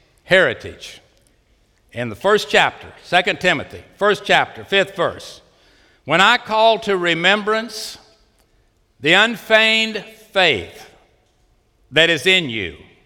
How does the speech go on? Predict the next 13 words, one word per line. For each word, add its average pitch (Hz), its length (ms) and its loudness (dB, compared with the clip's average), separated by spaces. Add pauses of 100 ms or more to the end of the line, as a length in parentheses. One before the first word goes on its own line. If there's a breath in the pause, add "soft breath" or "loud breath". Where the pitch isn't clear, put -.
(800)
Timothy, 131 580 -4 (960)
which 202 280 0
dwelt 226 500 2
first 240 340 -2
in 175 120 -4
your 170 100 -2
grandmother, 151 560 -2 (920)
Lois, 123 580 -4 (880)
and 190 160 2
then 262 220 4
your 233 140 2
mother, 226 500 2 (500)
Eunice, 160 680 -6